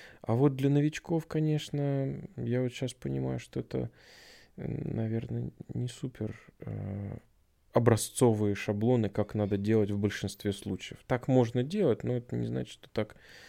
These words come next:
стоит делать сходу на каждом шагу. Так,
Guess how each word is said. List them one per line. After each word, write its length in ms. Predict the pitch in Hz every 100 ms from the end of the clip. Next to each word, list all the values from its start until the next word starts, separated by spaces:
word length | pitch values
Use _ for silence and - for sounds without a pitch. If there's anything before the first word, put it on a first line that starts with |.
| - _
стоит 420 | - - 110 101
делать 480 | 107 110 101 98 -
сходу 460 | - - - 110 110
на 80 | 104
каждом 380 | - 107 -
шагу. 380 | - - 110 110 - _ _ - - - - - - - - - - _ _ _ _
Так, 500 | - 117 101 - -